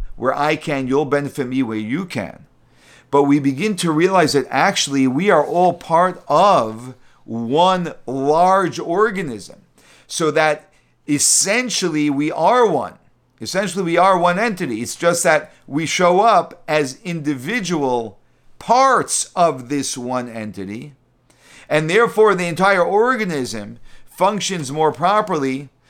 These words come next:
when every single one of us is playing out our part and, of course, influencing each other. This leads to the highest level of peace, because we now realize we're really part of one whole. And therefore, what's going on with you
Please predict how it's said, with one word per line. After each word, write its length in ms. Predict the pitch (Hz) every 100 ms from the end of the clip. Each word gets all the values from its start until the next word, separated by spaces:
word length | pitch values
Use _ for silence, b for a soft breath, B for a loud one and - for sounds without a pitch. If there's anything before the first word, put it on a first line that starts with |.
| b
when 200 | b 143
every 320 | 160 165 196 180
single 360 | 185 185 170
one 240 | 170 196 202
of 80 |
us 220 | 165 156 -
is 160 | 139
playing 460 | - 156 170 165 156
out 220 | 147 143
our 180 | 131 127
part 320 | 127 123 151
and, 100 | 143
of 120 | 131
course, 240 | 165 143 156
influencing 760 | 185 170 180 143 139 120 110 b b b
each 220 | 123 -
other. 280 | 110 - - _ b b
This 260 | 131 208 -
leads 280 | 208 185 -
to 80 |
the 160 | 147 139
highest 500 | 143 175 185 160 -
level 460 | 143 170 170 147 135
of 160 | 139
peace, 460 | - 214 147 - - B B -
because 380 | 135 156 143
we 140 | 131 135
now 240 | 156 185
realize 440 | 175 175 202 156 131
we're 120 | 143
really 200 | 170 160
part 240 | - 160
of 120 | 156 131
one 160 | 143
whole. 400 | 135 190 143 - _ B B B
And 160 | 131
therefore, 260 | 156 175 180
what's 200 | 147 -
going 260 | 165 170
on 180 | 170 151
with 200 | 135 -
you 500 | 160 226 160 135 139